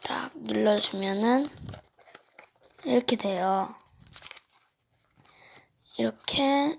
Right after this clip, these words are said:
이제 이쪽이 팔 부분이 될 거예요. 그럼 일단 다리 부분 다 완성했고, 이쪽을, 이게 지금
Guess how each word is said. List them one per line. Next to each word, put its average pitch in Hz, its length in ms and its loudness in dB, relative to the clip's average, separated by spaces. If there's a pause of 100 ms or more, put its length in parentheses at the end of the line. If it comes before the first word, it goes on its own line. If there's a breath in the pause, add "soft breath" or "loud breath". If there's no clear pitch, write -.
(160)
이제 226 200 -4
이쪽이 220 500 -2
팔 - 360 2
부분이 214 360 -4
될 - 220 -4
거예요. 78 560 0 (840 soft breath)
그럼 - 300 -12
일단 220 260 -4
다리 220 200 2
부분 220 220 2
다 202 100 -6
완성했고, 220 800 -8 (1120 loud breath)
이쪽을, 262 680 2 (1900 loud breath)
이게 240 180 -6
지금 214 720 2